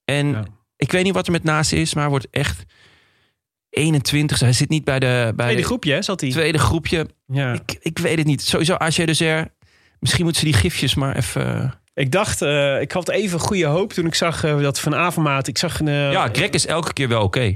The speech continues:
Speaker 2: Ja. En, eh, dacht, ja, daar kun je dus gebruik van maken als hij wel, eh, als je, als je als Nase wel goed bent.
Speaker 1: Ja.
Speaker 2: En, eh, ja, goed, nou ja, hij, hij, wat is het, de tweede groep komt op zes seconden binnen of zo, dus valt ook nog wel weer mee. Maar hij
Speaker 1: Mhm.
Speaker 2: zit er dan toch net niet bij.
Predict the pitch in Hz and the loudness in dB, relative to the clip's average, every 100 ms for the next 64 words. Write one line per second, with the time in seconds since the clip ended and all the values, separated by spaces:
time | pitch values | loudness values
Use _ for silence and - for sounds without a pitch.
0 | 76 160 180 - - _ _ - 151 147 | -2 -2 0 -2 -6 _ _ -2 0 2
1 | 143 139 156 156 180 151 135 156 - 214 | 0 0 -2 -2 -2 0 0 -2 0 0
2 | 165 - 143 170 143 147 127 120 104 175 | 0 0 0 0 0 0 0 0 -2 -2
3 | 180 156 151 185 151 127 123 139 - 143 | 0 0 0 0 0 0 -2 -2 0 0
4 | 135 127 131 147 131 131 147 160 156 135 | 0 0 -2 -2 -2 0 0 0 0 0
5 | 151 160 139 117 175 - _ - 110 - | 0 0 0 0 -4 -8 _ -4 -4 -4
6 | - 127 131 120 113 113 - - 127 123 | -6 -2 0 0 0 -2 -4 -4 -4 -4
7 | 123 120 113 117 127 123 127 117 123 131 | -2 0 0 0 0 -2 -2 -2 0 0
8 | 131 131 143 123 135 147 139 131 143 - | 2 0 0 -2 -2 0 2 2 0 0
9 | 143 131 - 143 - 143 135 131 139 135 | -2 0 0 0 0 0 0 2 2 0
10 | 120 120 139 - 131 120 151 139 127 123 | 0 0 -2 -2 0 0 2 2 2 2
11 | 117 117 139 139 101 175 156 160 156 - | 0 -2 0 2 0 0 -2 0 -2 -4
12 | 190 214 165 151 135 127 170 | -2 -2 0 0 0 0 0